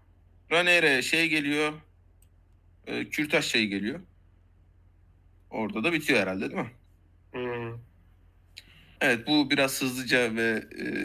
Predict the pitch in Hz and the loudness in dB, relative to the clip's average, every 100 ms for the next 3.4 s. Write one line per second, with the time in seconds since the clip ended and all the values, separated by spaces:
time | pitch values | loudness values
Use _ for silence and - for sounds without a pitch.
0 | - - - - - - - 127 127 120 | -6 -8 -8 -10 -8 -8 -4 -2 0 0
1 | 110 110 113 110 123 123 117 113 113 113 | -2 -2 -4 -2 -4 -2 0 0 -2 -2
2 | 110 113 131 131 120 117 110 110 - 101 | -2 -2 -2 -2 0 -2 -2 -2 -4 -10
3 | 95 92 - | -10 -12 -12